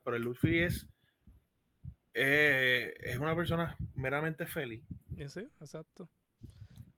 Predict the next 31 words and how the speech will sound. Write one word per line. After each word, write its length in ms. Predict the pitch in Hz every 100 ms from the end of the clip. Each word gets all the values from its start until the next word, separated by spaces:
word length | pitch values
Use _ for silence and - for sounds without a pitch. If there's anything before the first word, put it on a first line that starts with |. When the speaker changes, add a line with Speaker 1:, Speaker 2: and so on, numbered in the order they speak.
| -
Speaker 1:
And 140 | 139 147
it's 160 | 151
refreshing 600 | 170 160 160 151 - 123
tener 260 | - 113 113
algo 220 | 117 120
así 180 | - 113
en, 360 | 110 107 107 107
en 140 | 113
Medium. 280 | 110 104 101 - - -
Speaker 2:
Sí, 320 | - 123 123
¿no? 280 | 135 123 143
Y, 400 | 139 117 110 - _ _ _ _
y 120 | - 127
yo 80 | 123
espero 340 | - 135 143
que 80 | 156
eso 220 | - 170
no 160 | 156 151
cambie 840 | 139 139 143 139 135 117 113 - _ _ _ _ _ _ _ _ _ - - - - _
mientras 300 | - 120 127
la 100 | 120
historia 340 | 120 - 113 131
<laughs> 20 |
progrese, 540 | 151 139 127 131 139
que 340 | 113 110 104 110
espero 300 | - 120 107
que 80 | 127
él 40 |
siga 240 | 143 131
siendo 260 | 123 127 131
así. 340 | 117 - 139